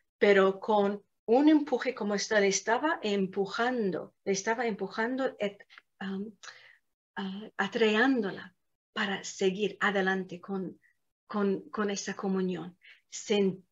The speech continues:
imposible no sentir la presencia con, con esa foto. Ella sintió la presencia del Maestro, del hermano Jesús, y su invitación directa con el pan y el vino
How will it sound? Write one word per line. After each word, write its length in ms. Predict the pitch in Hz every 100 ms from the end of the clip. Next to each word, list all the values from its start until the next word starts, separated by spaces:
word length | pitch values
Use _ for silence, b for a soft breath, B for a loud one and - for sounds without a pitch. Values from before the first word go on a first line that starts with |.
| _ _
imposible 680 | - 220 - 202 - 294 254
no 120 | 226
sentir 360 | 220 220 214 208
la 140 | 196
presencia 560 | 196 190 196 185 - -
con, 360 | - 196 196 -
con 360 | 202 180 175
esa 320 | - 190 - 175
foto. 280 | - 180 -
Ella 220 | 214 226
sintió 680 | - 190 185 - 220 294 294 B B B -
la 200 | 190 196
presencia 640 | 202 185 196 196 - 170
del 240 | 180 180
Maestro, 460 | 180 180 - - 175
del 160 | 185 185
hermano 560 | 175 185 196 214 214 _ B B B
Jesús, 580 | - 185 - - - - _ _ _ _ _ _ _
y 360 | 226 214 - _ _ _
su 200 | - 196
invitación 800 | 208 180 180 170 - 214 202 170
directa 720 | 170 190 220 - - - _ _ _ _ _ _ _ _
con 180 | - 190
el 140 | 175 -
pan 340 | 180 175 - _
y 120 | - 185
el 100 | 180
vino 360 | 190 156 185